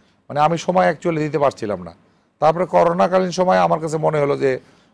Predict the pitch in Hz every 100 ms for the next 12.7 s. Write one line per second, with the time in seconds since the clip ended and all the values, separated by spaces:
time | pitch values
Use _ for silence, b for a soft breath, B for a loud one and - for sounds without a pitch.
0 | - 147 180 180 175 170 170 165 160 156
1 | 151 156 147 135 - 127 127 131 147 151
2 | 175 160 151 135 135 117 131 117 - 101
3 | 98 98 107 123 135 139 143 127 b b
4 | b b 135 143 147 143 143 135 - 139
5 | 131 - 131 98 90 - _ _ _ _
6 | _ - 131 127 127 - - - - 175
7 | 202 240 247 233 220 202 196 180 170 160
8 | 156 143 135 120 117 - _ _ _ _
9 | _ 120 117 113 113 110 107 123 120 127
10 | 127 120 120 131 131 117 117 139 147 151
11 | 147 135 143 131 127 123 139 151 147 139
12 | 131 123 123 120 117 110